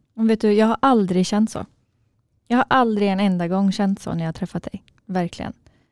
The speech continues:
Alltså, för jag tycker, jag håller inte, jag, vi delar inte bild där. Jag tycker inte att det är så.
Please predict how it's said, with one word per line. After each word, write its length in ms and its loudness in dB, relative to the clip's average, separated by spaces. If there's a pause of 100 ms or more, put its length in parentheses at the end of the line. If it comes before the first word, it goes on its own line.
(800)
Alltså, 320 0
för 120 -2
jag 180 2
tycker, 800 -2
jag 200 0
håller 160 2
inte, 400 0
jag, 180 -2
vi 200 -6
delar 340 2
inte 220 -2
bild 360 -4
där. 240 -10 (140)
Jag 140 -4
tycker 160 -4
inte 160 -2
att 60 -6
det 120 -6
är 180 -2
så. 320 -10